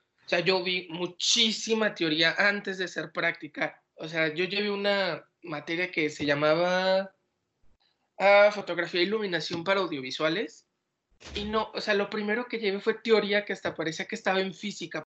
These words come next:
pero sí es, este, es una educación de calidad. O sea, tú pensarías a lo mejor, no sé, que por ser, este,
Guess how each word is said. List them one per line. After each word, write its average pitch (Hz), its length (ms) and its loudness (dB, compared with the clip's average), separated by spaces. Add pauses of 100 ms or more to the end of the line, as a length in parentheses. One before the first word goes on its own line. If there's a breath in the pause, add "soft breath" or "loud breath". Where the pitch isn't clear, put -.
pero 180 320 2
sí 202 380 -6
es, 196 240 2
este, 143 800 0 (920)
es 226 200 2
una 226 640 4
educación 175 520 -2
de 185 120 0
calidad. 156 320 4
O - 20 0
sea, 139 380 -6 (280)
tú 226 140 0
pensarías 208 460 2
a 202 80 0
lo 190 80 -2
mejor, 170 400 -2 (500)
no 156 180 -4
sé, - 380 -8
que 143 160 -2
por 143 240 -2
ser, 170 220 6
este, 147 920 4